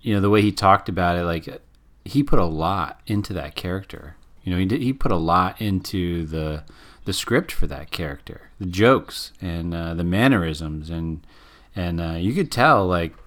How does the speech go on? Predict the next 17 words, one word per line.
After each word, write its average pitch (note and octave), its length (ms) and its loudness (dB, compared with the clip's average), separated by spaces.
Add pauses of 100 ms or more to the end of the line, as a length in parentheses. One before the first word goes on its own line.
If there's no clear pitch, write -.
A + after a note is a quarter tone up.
(960)
he G#2+ 200 -4
was F3+ 140 -6
pretty D3+ 320 0
sore G#2+ 420 -2
about D2+ 340 -4
it. D#2 160 -10
You E2 140 -10
know, E2 160 -4
it A2 180 -6
really B2+ 200 -2
kinda B2 340 -2
hurt F#2+ 280 2
him. D#2+ 200 -6 (1200)
Uh, G2 180 -8
I F2+ 60 -8
think G#2+ 240 -2
that F#2 260 -4